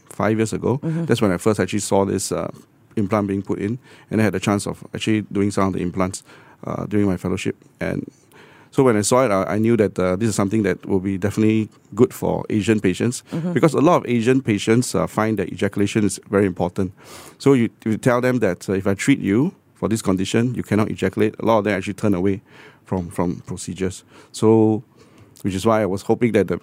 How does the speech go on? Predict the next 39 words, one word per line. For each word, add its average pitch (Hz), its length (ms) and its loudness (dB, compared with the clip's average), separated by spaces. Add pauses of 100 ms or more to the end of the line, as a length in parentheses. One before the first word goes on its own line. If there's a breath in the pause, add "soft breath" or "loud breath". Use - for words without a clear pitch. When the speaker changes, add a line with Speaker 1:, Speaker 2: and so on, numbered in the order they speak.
Speaker 1:
this, 113 260 -2
uh, 87 340 -4 (360 soft breath)
treatment 110 280 4
actually 95 200 0
come 101 140 2
to 87 60 -6
Singapore, 92 300 -2
and 85 80 -6
finally 104 300 2
it - 20 2
has 85 120 -2
arrived. 87 340 -2 (100)
<laughs> - 100 -8
Speaker 2:
It 165 80 -2
has 165 200 -2
arrived. 147 320 0
So 156 340 2
what 170 460 -2
are 143 340 -2 (420)
patients - 640 -2 (120)
thinking 143 440 -4
of 117 140 -6
it? - 340 -6
Are, 139 180 -2 (180)
are 127 120 -4
they 123 180 -4 (100)
excited? 113 540 -6
Speaker 1:
Yeah. 120 60 -2
Speaker 2:
Are - 40 -6
they 117 120 -4
happy 131 440 -2
with 135 180 -6
this 139 180 0
Speaker 1:
Uh, 104 220 4
so 180 180 4
far 208 140 4
Speaker 2:
third 156 80 2
Speaker 1:
the, 147 80 2
Speaker 2:
option? 170 420 -8